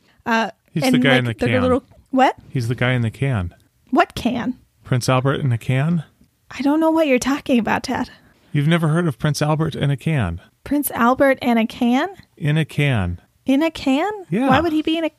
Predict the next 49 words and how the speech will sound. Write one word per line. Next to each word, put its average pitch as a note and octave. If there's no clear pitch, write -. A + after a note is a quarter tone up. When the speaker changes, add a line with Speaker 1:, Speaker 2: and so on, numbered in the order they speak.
Speaker 1:
what? C#4
Speaker 2:
It's -
a D3+
joke. E3
You A#2+
call D3+
up D#3
a C3
grocery C3+
store, G#2+
you G2+
say, A2
"Do G#2
you A2
have A#2
Prince A2+
Albert A2
in -
a A2
can?" G2
They G#2+
say -
yes, G2+
and A2+
you G#2+
say, G#2+
"You G#2
better G#2
let G#2
him A2+
out." A#2
Speaker 1:
What C4
is, D4
what C#4+
is, C#4
why C4
would D#4
they D4
say D4+
yes, D4+
though? -
I A3+
don't E4
<laughs> -
understand. F4
Speaker 2:
That's -
a -
great A2+
question. C#3+